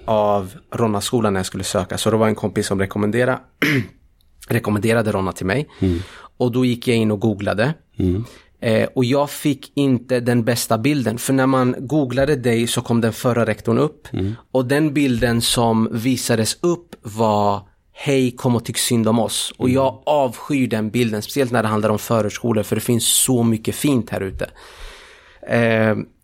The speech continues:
Speaker 1: du har, nu när man googlar Ronnaskolan så är det du som kommer upp, men du har valt en helt annan medieinriktning när
Speaker 2: Mm.
Speaker 1: du ramar in din skola.
Speaker 2: Mm.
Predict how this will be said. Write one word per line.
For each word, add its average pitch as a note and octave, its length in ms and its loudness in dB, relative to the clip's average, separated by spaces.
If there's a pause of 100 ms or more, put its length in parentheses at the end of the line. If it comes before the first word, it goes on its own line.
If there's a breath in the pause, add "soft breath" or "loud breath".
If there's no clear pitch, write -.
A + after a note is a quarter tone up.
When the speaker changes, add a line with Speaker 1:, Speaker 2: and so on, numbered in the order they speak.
(240)
Speaker 1:
du G3 460 0
har, B2+ 380 0
nu D#3+ 180 2
när E3+ 60 0
man D#3 120 2
googlar C3 260 2
Ronnaskolan A2+ 440 -2
så G#2+ 120 -4
är - 40 0
det G2+ 60 -4
du F#2+ 160 -8
som G#2 160 -6
kommer G#2+ 220 -2
upp, B2+ 240 -4
men C3+ 180 2
du D3 120 0
har E3+ 140 2
valt D#3 280 0
en D3+ 120 -2
helt D#3 420 -4
annan A2+ 540 0
medieinriktning A2+ 1300 0
när G2+ 80 4
Speaker 2:
Mm. G2 120 2
Speaker 1:
du G#2 60 -4
ramar A2 380 0
in B2 260 0
din G#2+ 200 -2
skola. A2+ 580 -4
Speaker 2:
Mm. F#2 280 0